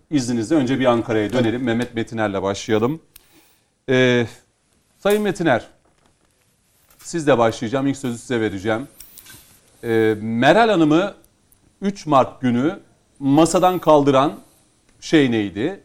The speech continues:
Altı Mart itibariyle tekrar masaya dönmesini sağlayan kişi ya da akıl kimdi, neydi?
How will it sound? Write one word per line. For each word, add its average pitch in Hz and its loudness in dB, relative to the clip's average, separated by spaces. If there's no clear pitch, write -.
Altı 165 4
Mart 175 2
itibariyle 143 0
tekrar 156 0
masaya 127 0
dönmesini 117 -2
sağlayan 131 4
kişi 110 -8
ya 120 -2
da 117 -2
akıl 117 -2
kimdi, 107 -4
neydi? 107 -6